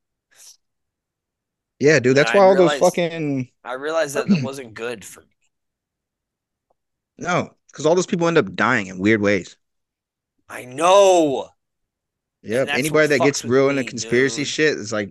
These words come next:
Speaker 1: those people die.
Speaker 2: Well, then, like, the, the people that, uh, research and stuff, they die.
Speaker 1: Yep.
Speaker 2: The one that fucked me up is this researcher that died in two thousand nineteen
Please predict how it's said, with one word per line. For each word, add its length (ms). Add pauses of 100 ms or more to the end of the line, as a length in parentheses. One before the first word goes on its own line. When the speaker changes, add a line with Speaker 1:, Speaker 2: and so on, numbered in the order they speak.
(280)
Speaker 1:
those 160
people 200
die. 360 (1700)
Speaker 2:
Well, 180
then, 340
like, 340
the, 180 (120)
the 340 (160)
people 320
that, 240 (260)
uh, 120
research 540
and 100
stuff, 360
they 200
die. 480 (680)
Speaker 1:
Yep. 340 (1500)
Speaker 2:
The 100
one 220
that 140
fucked 260
me 160
up 220
is 360 (160)
this 500 (1000)
researcher 500
that 180
died 260
in 40
two 120
thousand 300
nineteen 580